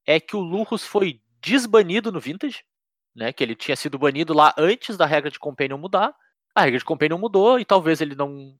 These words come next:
não seja mais tão dominante quanto ele foi na época que ele foi lançado, né? Então agora tu pode voltar a utilizar Lurrus no teu deck Vintage.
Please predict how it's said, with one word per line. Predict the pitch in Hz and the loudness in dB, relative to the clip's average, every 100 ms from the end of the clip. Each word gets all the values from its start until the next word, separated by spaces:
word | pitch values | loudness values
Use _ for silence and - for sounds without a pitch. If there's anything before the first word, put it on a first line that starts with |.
| - | -14
não | 139 | -12
seja | 135 131 127 | -8 -4 0
mais | 120 120 | 0 -2
tão | - 127 | -6 -6
dominante | 127 127 117 117 - | -6 -6 -8 -8 -8
quanto | 123 120 | -8 -6
ele | 117 | -8
foi | - 113 | -6 -2
na | 107 120 | -2 0
época | 117 - - | -2 -4 -12
que | 123 | -12
ele | 110 | -12
foi | - | -12
lançado, | 110 127 - - 196 170 | -12 -6 0 2 2 -4
né? | 147 _ _ _ _ - | -10 _ _ _ _ -4
Então | 151 | 0
agora | 160 143 156 | 4 4 4
tu | - | 0
pode | - 139 131 | 0 0 0
voltar | 156 160 127 127 147 143 | -4 0 4 6 6 6
a | |
utilizar | 135 - 127 113 120 120 127 | 2 -2 -8 -2 0 0 0
Lurrus | 135 135 135 135 123 | -6 -12 -10 -12 -14
no | 131 | -14
teu | - 131 | -8 -4
deck | 131 - | -4 -6
Vintage. | 180 220 330 - | -10 -8 -8 -10